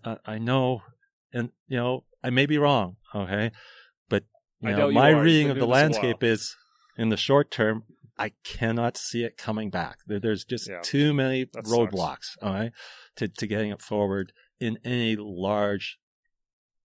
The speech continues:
Speaker 2: That
Speaker 1: meaningful
Speaker 2: sucks
Speaker 1: way.
Speaker 2: because it's, it's one of those things where, I mean, fire has such a large, firefighting has such a large budget across the country, right? And it's
Speaker 1: About a billion dollars a year in Canada.
Speaker 2: Yeah.
Speaker 1: But, but in California this year, they're probably gonna burn two to three billion. They're, they're building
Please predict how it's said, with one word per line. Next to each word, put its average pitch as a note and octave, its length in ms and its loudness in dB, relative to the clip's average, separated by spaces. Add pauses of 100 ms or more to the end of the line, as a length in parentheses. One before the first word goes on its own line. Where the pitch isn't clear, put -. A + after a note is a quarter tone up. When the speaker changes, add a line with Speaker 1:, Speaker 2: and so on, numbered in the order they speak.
(400)
Speaker 2:
That A2 80 -4
Speaker 1:
meaningful D3+ 260 0
Speaker 2:
sucks G2 140 0
Speaker 1:
way. F2+ 80 0
Speaker 2:
because C3 220 -6
it's, C3+ 140 -10
it's C#3+ 140 -10
one D#3+ 80 -6
of F3+ 60 -8
those E3+ 160 -6
things D3 280 -8
where, C3 200 -6 (340)
I B2+ 60 -12
mean, B2+ 100 -6
fire B2+ 320 -2
has C3+ 180 -4
such A#2+ 200 -8
a A2+ 40 -6
large, G#2 600 -10 (100)
firefighting A#2+ 520 -4
has G2 100 -16
such A2 120 -18
a G#2+ 60 -12
large G2 300 -10 (120)
budget F#2+ 300 -10 (460)
across G#2 400 -10
the G2 80 -18
country, A2 380 -14
right? G2 300 -6
And G#2 200 -10
it's - 280 -10 (220)
Speaker 1:
About C3+ 140 2
a B2+ 60 2
billion C#3+ 300 0
dollars C3 320 -2
a A2 60 -4
year G#2+ 180 0
in F#2 60 -2
Canada. E2 520 -6
Speaker 2:
Yeah. D3 160 -2
Speaker 1:
But, A2+ 200 6
but A2+ 120 2
in G2+ 40 -2
California A2+ 720 4 (320)
this - 200 -4
year, G2+ 280 2 (120)
they're B2 140 0
probably G#2+ 320 0
gonna G2 220 0
burn F#2 300 -2
two - 180 -6
to E2 60 -8
three F#2 160 -6
billion. F2 380 -2
They're, A2 140 2
they're A#2 100 -2
building G#2 380 0